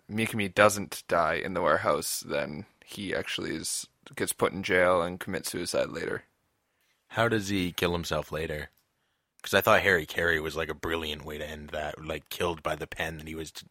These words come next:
Speaker 2: writing everybody else's name with. That was so symbolic.
Speaker 1: Um,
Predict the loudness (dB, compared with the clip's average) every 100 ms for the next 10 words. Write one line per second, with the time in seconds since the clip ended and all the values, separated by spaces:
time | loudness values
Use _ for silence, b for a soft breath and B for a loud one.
0 | -6 -4 -2 -6 -8 -8 -6 -6 -6 -8
1 | -8 -8 -10 -10 -12 -14 B B B 4
2 | 4 2 -4 -2 -2 -2 -6 -14 -18 _
3 | _ _ _ _ _ _ _ _ _ _
4 | _ -2 2 2 0 -8